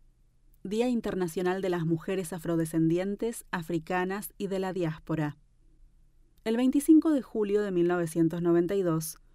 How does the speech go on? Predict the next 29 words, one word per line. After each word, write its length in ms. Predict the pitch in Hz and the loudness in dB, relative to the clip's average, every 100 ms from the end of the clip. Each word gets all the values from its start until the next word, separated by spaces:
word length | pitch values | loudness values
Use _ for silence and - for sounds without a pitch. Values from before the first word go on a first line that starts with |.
| - - - | -20 -16 -6
mujeres 400 | 175 202 208 202 | -2 0 0 -2
negras 360 | 208 214 208 | -4 -4 -4
de 120 | 185 165 | -4 -2
treinta 340 | 175 175 175 | 0 0 0
y 60 | 170 | 0
dos 160 | 220 | -2
países 440 | - 208 202 202 170 | -4 -4 -4 -4 0
de 80 | |
América 400 | 165 165 170 165 | 4 4 2 0
Latina 520 | 170 160 175 190 170 156 | -2 -2 -4 -2 2 2
y 80 | |
el 100 | 156 | 0
Caribe 540 | 151 160 202 175 165 170 - _ _ - _ | -2 -4 -2 0 -2 -4 -14 _ _ -20 _
se 160 | - | -4
reunieron 460 | 214 214 220 254 262 | -2 0 0 0 0
en 100 | 226 | -2
República 560 | 190 165 185 190 - 180 | -4 -4 -4 -4 -4 0
Dominicana 800 | 165 160 160 160 202 170 170 - _ - - | 2 2 2 0 0 2 2 -2 _ -20 -6
para 160 | 220 226 | -2 -2
hacer 260 | 226 285 277 | -2 -2 0
visibles 460 | 269 233 220 226 | -2 -4 -4 -4
las 160 | 196 165 | -4 -2
luchas 500 | 185 196 - 233 - | -2 -4 -6 -6 -4
y 100 | 196 | -6
resistencia 720 | 185 165 156 185 180 170 190 | -4 -8 -8 -4 -4 -4 -2
de 80 | 170 | -2
las 140 | 160 | 0
mujeres 460 | 156 160 175 175 - | -2 -2 -6 -6 -6
afro 520 | 233 190 - 160 156 | -8 -8 -6 -4 -4